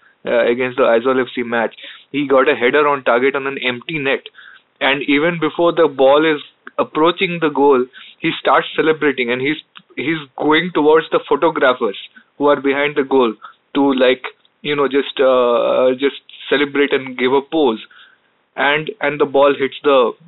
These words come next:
hits the, uh, post and comes back to exactly where he would have been had he actually kept his eye on the ball and, uh, and not started celebrating.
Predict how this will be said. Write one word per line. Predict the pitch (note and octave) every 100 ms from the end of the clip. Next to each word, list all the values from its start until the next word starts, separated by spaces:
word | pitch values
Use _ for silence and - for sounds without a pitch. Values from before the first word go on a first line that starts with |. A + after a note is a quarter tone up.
| -
hits | A#2+ B2 -
the, | C3 A#2+ A#2+
uh, | B2 A2 G#2+ G2+ _ - _ D3
post | C#3+ C3+
and | C#3 B2+
comes | C3 C3 C3+
back | B2+ -
to | -
exactly | C3+ C3+ D3 C#3+ F3
where | C3 C3
he | C#3 C3+
would | C3+ C3+ D3
have | C#3 C3+ C3
been | A#2+ G#2+ - - - -
had | B2 B2+
he | D3+
actually | C3+ - D#3 C#3
kept | C#3+ C3 D#3+
his | C3
eye | A#2+ D3
on | E3+ D3
the | B2+
ball | A2 G2+ G#2+ - _ _ _ _ _ _ _ -
and, | C3+ B2+ B2+
uh, | B2 A2+
and | A2+ B2 B2+
not | B2+ C3+
started | - A#2 C3+ C3
celebrating. | - A#2 A#2 A2 G2 G2